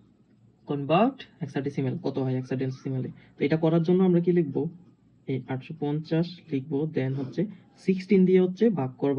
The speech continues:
এটাকে। ওই যে decimal to বাইনারিতে যেভাবে হচ্ছে কনভার্ট করলাম আমরা, ঠিক সেম ওয়েতে করব। তো সিক্সটিন দিয়ে আটশো পঞ্চাশের মধ্যে ভাগ করব, নরমাল ভাগ যেভাবে করি আমরা সেভাবেই করব। তো আটশো পঞ্চাশের মধ্যে সিক্সটিন কতবার যায়?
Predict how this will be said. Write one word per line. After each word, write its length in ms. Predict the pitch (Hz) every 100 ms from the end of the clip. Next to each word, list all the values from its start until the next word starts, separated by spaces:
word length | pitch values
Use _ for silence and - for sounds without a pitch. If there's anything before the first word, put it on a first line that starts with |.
| 127
এটাকে। 240 | 120 123 - - _ _ _ _ 165
ওই 120 | 175
যে 80 | 190 175 139
decimal 360 | 147 151 143 135
to 60 | 143 139 - 139
বাইনারিতে 380 | 139 143 139 139
যেভাবে 220 | 135 131 131
হচ্ছে 180 | 131 139 - _ -
কনভার্ট 300 | 139 139 139 151
করলাম 220 | 147 147 139
আমরা, 160 | 139 220 - _ -
ঠিক 140 | 170 - - -
সেম 220 | 156 165 139
ওয়েতে 260 | 131 151 226 - _ _ _ _ 135
করব। 180 | 127 139 - -
তো 60 | -
সিক্সটিন 300 | 180 180 202 185
দিয়ে 120 | 202 202
আটশো 160 | 165 175 160
পঞ্চাশের 300 | 151 160 160
মধ্যে 140 | 160 147
ভাগ 80 | 135 151
করব, 120 | 165 160
নরমাল 260 | 135 139 139
ভাগ 80 | 135 135
যেভাবে 240 | 135 131 135
করি 120 | 135
আমরা 200 | 135 135 160
সেভাবেই 360 | 135 127 135 143
করব। 140 | 139 151 - - _ _ - 175
তো 80 | 131 123 - - -
আটশো 160 | 135 165
পঞ্চাশের 360 | 165 165 170 170
মধ্যে 200 | 165 165 254 -
সিক্সটিন 300 | 165 160 170 170
কতবার 320 | 226 233 135 127
যায়? 140 | 113